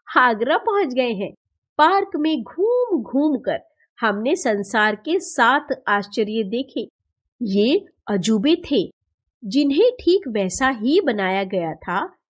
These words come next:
जैसे वे अपने मूल स्थान पर दिखते हैं। हमने पीसा की झुकी मीनार और मिस्र का पिरामिड भी देखे। इन्हें देखकर मुझे सचमुच बड़ा मजा आया।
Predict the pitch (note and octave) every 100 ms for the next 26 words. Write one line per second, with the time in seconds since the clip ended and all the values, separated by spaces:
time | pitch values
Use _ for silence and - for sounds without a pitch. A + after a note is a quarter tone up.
0 | _ G3 F3 F#3+ F3 C4 E4 F4 A#3 C#4
1 | - - G3+ G3 G3 A#3+ F#4 _ _ -
2 | A#3 B3+ D4+ F#4 E4 - - A3 G3 F3+
3 | C#4 E4+ B3 F4+ - B4+ F#4+ G#3+ - _
4 | _ _ _ _ - F#3 F3 F#3+ C4+ E4+
5 | _ _ - D#4 E4 - C#4+ C#4 - C#4
6 | G3 A#3 - G#3+ F3+ E3+ E3 E3+ A3 F#4
7 | _ _ _ _ D4 G4 D#4+ A#3 F4 -
8 | A#3+ - F#3+ A#3+ C4+ G#3 F3+ F3+ G#3 G3
9 | F3+ F#4 A4 D#4+ C4+ - G3 - _ _
10 | _ _ - D#4 D4 D#4 G#4 A3 A#3+ E4+
11 | - G3+ G3+ F4 _ _ _ _ C#4+ F4
12 | - G#4+ - - D4+ - G4 G#4+ - A3
13 | G#3 D#4 F#4+ C4 G3 G3+ F3 D#3+ D#3+ D3+